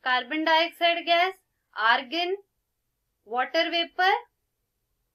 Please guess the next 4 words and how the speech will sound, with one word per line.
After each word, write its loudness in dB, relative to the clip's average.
and 2
other 2
gases -4
in -8